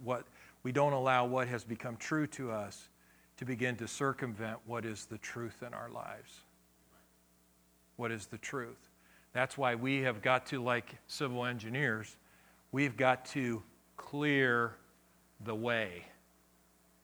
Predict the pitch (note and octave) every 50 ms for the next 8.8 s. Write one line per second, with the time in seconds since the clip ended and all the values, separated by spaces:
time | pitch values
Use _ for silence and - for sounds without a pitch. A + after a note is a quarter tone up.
0 | _ _ _ _ _ _ _ _ _ _ _ _ C3+ C3+ B2+ C#3 C3+ C3 - C#3
1 | A2+ G#2 G2+ - _ _ _ _ _ - D3 D#3 D3 C3 D#3 C#3+ D3 - C3+ -
2 | - - - F3+ F#3 F#3 F3 D3+ D#3+ C#3+ C#3+ D#3+ E3 D3+ C3 - - C3+ B2+ C#3
3 | C#3 C3+ - C3+ B2 A#2 G#2+ A#2+ D3 D#3 D3+ - - - - C#3 A2+ C#3 C3 B2
4 | B2+ B2 A#2+ - - - - B2 B2+ B2+ C3+ D3 C#3 - - A#2+ A2 - - -
5 | _ _ - - - - - - - - - - - - - - E3+ D#3+ D#3+ E3+
6 | F#3+ A3 G#3+ G3+ F#3+ F3+ E3+ D#3+ D#3+ F3 G3 G3 E3 C3 D#3 C#3 C3+ - E3+ E3
7 | D#3+ C3 C3 C#3 C3 C#3 D3 E3+ G#3+ G#3+ G3 E3 C3 A2+ - - C3 B2 A#2+ A#2+
8 | B2+ B2+ B2+ B2 A#2 A#2+ A#2+ B2+ C#3 E3+ F#3+ E3 A2+ A2 G#2 -